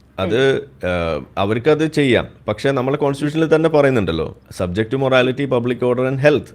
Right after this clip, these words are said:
Speaker 1: എന്ന് പറയുന്നുണ്ട്. അപ്പൊ അതിനൊരു റീസണബിൾ ആയിട്ടുള്ള ഒരു റെസ്ട്രിക്ഷൻ വെച്ച് തന്നെയാണ് ഇത്തരം കാര്യങ്ങൾ പറയുന്നത്. അപ്പോ
Speaker 2: ഉം.
Speaker 1: ഈ റെസ്ട്രിക്ഷൻസ് വരുന്ന സമയത്ത് ഇവരത് പരിഗണിക്കാറില്ല, ഒന്നാമത്തെ കാര്യം.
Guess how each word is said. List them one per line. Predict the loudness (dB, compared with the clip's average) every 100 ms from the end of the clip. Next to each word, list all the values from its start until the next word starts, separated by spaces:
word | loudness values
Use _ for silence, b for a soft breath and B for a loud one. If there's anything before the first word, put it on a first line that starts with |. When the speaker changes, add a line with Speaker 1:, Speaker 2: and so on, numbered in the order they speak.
| -6
Speaker 1:
എന്ന് | -2 0
പറയുന്നുണ്ട്. | 0 0 -2
അപ്പൊ | 0 2
അതിനൊരു | 2 2 0 0
റീസണബിൾ | -2 -2 2 6
ആയിട്ടുള്ള | 4 4 0
ഒരു | 0
റെസ്ട്രിക്ഷൻ | -2 -4 -4 -2
വെച്ച് | 0 0 -2
തന്നെയാണ് | 0 0 -2
ഇത്തരം | -2 0
കാര്യങ്ങൾ | 2 2 -2
പറയുന്നത്. | -4 -4 -6 -12 -18 B B B B
അപ്പോ | 0 4 4
Speaker 2:
ഉം. | 2 -2
Speaker 1:
ഈ | 2
റെസ്ട്രിക്ഷൻസ് | 4 2 0 0 2 2 6
വരുന്ന | 6 6
സമയത്ത് | 2 2 2 0
ഇവരത് | 0 2 2 0 0
പരിഗണിക്കാറില്ല, | 0 0 -2 0 0 0 -2 -6 -8
ഒന്നാമത്തെ | -4 -4 -4 -4
കാര്യം. | -6 -8